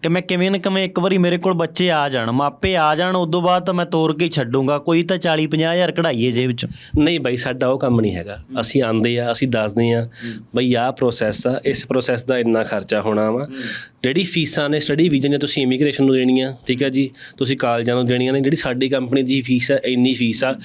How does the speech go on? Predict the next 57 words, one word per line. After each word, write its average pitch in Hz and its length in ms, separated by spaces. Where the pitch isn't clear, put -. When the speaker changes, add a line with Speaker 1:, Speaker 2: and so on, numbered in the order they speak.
Speaker 2:
ਹਾਫ 143 200
ਪਹਿਲਾਂ, 131 360
ਹਾਫ 127 280
ਜਦੋਂ 127 120
ਤੁਹਾਡਾ 123 200
ਵੀਜ਼ਾ 117 240
ਲੱਗ 110 180
ਗਿਆ, 127 120
ਤੁਸੀਂ 135 160
ਉਦੋਂ 170 120
ਪੇ 175 140
ਕਰ 170 140
ਦਿਓ 151 140
ਕਰਕੇ 151 200
Speaker 1:
ਸਾਰੀ 151 100
Speaker 2:
ਯਾਰ। 143 120
Speaker 1:
ਗੱਲ 185 180
ਪਹਿਲਾਂ 175 240
ਹੀ 185 60
ਕਲੀਅਰ 170 260
ਕਰ 151 200
ਦਿੰਦੇ 117 280
ਹੋ 104 100
ਵੀ 139 140
ਆਹ 170 260
ਬਣਦਾ 131 320
ਸਾਡਾ। 113 260
Speaker 2:
ਸ਼ੀ-, 156 240
ਸ਼ੀਸ਼ੇ 156 560
ਵਰਗੀ 139 360
ਕਹਿ 131 200
ਲਓ 135 140
ਵੀ 147 160
ਪਾਰਦਰਸ਼ੀ 117 800
ਜੀ। - 200
Speaker 1:
ਹੂੰ। 131 180
Speaker 2:
ਵੀ 139 420
ਇੱਕ 131 160
ਕਹਾਣਾ 135 340
ਵੀ 143 120
ਇੱਕ 147 260
ਨੰਬਰ 139 280
ਦਾ 135 80
ਕੰਮ 120 240
ਕਰੀਦਾ, 123 340
ਕੋਈ 135 280
ਬੇਫਾਲਤੂ 127 720
ਦਾ 127 100
ਕੋਈ 127 280
ਝੂਠ 123 300
ਤੂਫਾਨ 120 400
ਕੁਛ 123 220
ਨਹੀਂ 143 140
ਬੋਲਦੇ 120 380
ਹੈਗੇ 120 280
ਅਸੀਂ। 123 180
Speaker 1:
ਹੂੰ। 127 200